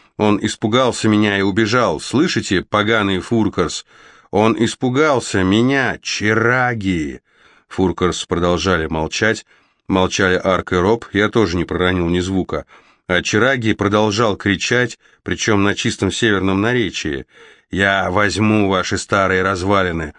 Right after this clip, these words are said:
Я вас убью, всех убью. Нордов, скинов, рускос, чужих и залетных, всех убью». Вражеский вождь еще что-то кричал, грозил, выскакивал вперед, размахивал факелом, бил себя в грудь кулаком,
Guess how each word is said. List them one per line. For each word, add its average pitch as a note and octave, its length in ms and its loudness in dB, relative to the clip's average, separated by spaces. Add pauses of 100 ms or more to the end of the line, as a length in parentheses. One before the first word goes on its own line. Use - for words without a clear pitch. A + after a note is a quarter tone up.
(260)
Я G#2+ 220 2
вас G#2 280 -2
убью, G#2+ 540 2
всех - 460 -2
убью. G2+ 520 2 (380)
Нордов, A2 540 2
скинов, A2 520 0
рускос, A2+ 520 2
чужих A2 500 0
и G#2+ 60 2
залетных, G2+ 640 0
всех A#2+ 420 -2
убью». F2 500 -2 (640)
Вражеский F#2+ 500 0
вождь F#2+ 340 2
еще F#2 280 0
что-то F2 280 -4
кричал, G2 560 -2
грозил, F2+ 600 0 (440)
выскакивал F#2+ 680 0
вперед, G2 440 0
размахивал F#2 640 0
факелом, F2+ 640 0
бил G2 200 2
себя F#2+ 300 0
в E2+ 80 -4
грудь G2 260 0
кулаком, F#2+ 600 0